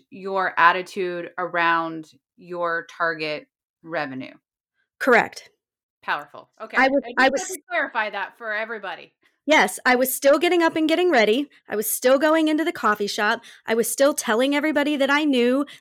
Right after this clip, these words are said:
Speaker 2: that I owned an, a, a digital marketing agency and that this is what I did. But what changed was the target.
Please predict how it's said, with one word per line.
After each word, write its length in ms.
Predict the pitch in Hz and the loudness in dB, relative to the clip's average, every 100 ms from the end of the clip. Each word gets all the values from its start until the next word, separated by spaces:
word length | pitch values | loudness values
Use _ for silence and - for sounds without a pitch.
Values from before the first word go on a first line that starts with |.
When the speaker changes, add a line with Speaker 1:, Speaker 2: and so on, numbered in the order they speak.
| - | -2
Speaker 2:
that 100 | 226 | 2
I 180 | 220 214 | 2 2
owned 260 | 226 247 277 | 2 2 0
an, 160 | 262 - | -2 -2
a, 300 | 233 220 - | 0 0 0
a 120 | - | -2
digital 340 | 208 254 254 285 | -2 -2 0 0
marketing 420 | 254 247 254 240 | 2 0 -2 0
agency 520 | 226 220 233 220 262 | 0 0 -2 -4 -4
and 140 | 262 220 | -2 -4
that 140 | 190 | -2
this 180 | 233 226 | -4 -4
is 140 | 247 | -6
what 120 | 240 247 | -2 0
I 120 | 262 | 0
did. 360 | 226 196 214 - - - _ - | 0 -2 -2 -6 -20 -20 _ -2
But 160 | 226 | 0
what 240 | 233 240 - | 0 -2 -2
changed 880 | - 359 359 208 208 233 254 - _ | -2 0 2 2 0 -2 -4 -8 _
was 240 | 208 220 - | -4 -4 -4
the 80 | 220 | -10
target. 520 | - 202 185 - | -4 -2 -2 -6